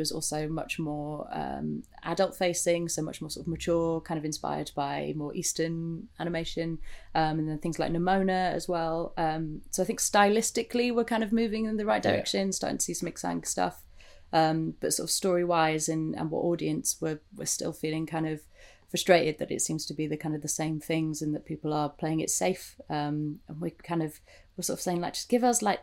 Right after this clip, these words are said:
Speaker 1: less money than you'd give that person, but we'll come up with something that's, like, way crazier, but
Speaker 2: Yeah.
Speaker 1: it'll still be s-, like, sellable." And
Speaker 2: <laughs>
Speaker 1: it seemed, I know it's sort of, there's probably a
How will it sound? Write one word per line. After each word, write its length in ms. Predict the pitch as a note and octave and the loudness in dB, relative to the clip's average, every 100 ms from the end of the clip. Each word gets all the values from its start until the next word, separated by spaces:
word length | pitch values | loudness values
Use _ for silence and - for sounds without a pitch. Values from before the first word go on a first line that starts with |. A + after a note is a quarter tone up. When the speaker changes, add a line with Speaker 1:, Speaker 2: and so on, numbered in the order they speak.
| - | 0
Speaker 1:
less 280 | G#3+ G3+ A3+ | 2 2 4
money 240 | G3+ F3+ | 6 6
than 160 | E3+ E3+ | 4 2
you'd 140 | E3 | 2
give 160 | E3+ - | 0 2
that 180 | - | 2
person, 300 | E3 D#3 D#3 | 0 0 0
but 140 | C#3+ - | 0 0
we'll 100 | E3 | 0
come 160 | G3 G3 | 2 0
up 80 | |
with 100 | F3 | 2
something 220 | F3 E3+ E3 | 0 0 0
that's, 180 | D#3 | 2
like, 180 | E3 D#3 | 2 2
way 200 | F#3 A3 | 6 4
crazier, 500 | G#3+ G3+ F#3+ F3 E3+ E3+ | 6 6 6 6 4 4
but 80 | |
Speaker 2:
Yeah. 40 | E3+ | 2
Speaker 1:
it'll 100 | F3 | 0
still 260 | - A3 G#3 | 0 0 2
be 100 | G#3 | 0
s-, 200 | - - | 0 -2
like, 200 | - - | -2 0
sellable." 640 | - G#3+ G#3+ G3 F#3+ F#3 F3+ | 2 4 4 4 4 4 4
And 380 | F3 A#2+ - - - - | 0 0 0 -2 -6 -8
Speaker 2:
<laughs> 80 | - | 0
Speaker 1:
it 200 | G#3 - | 4 4
seemed, 320 | A#3+ A3+ G#3 | 6 4 4
I 120 | G3+ | 6
know 160 | A3+ A3 | 8 8
it's 140 | F3+ | 6
sort 120 | - F#3+ | 4 4
of, 40 | |
there's 180 | F#3+ F3+ | 2 2
probably 300 | - F3 E3+ | 0 2 4
a 140 | E3 | 2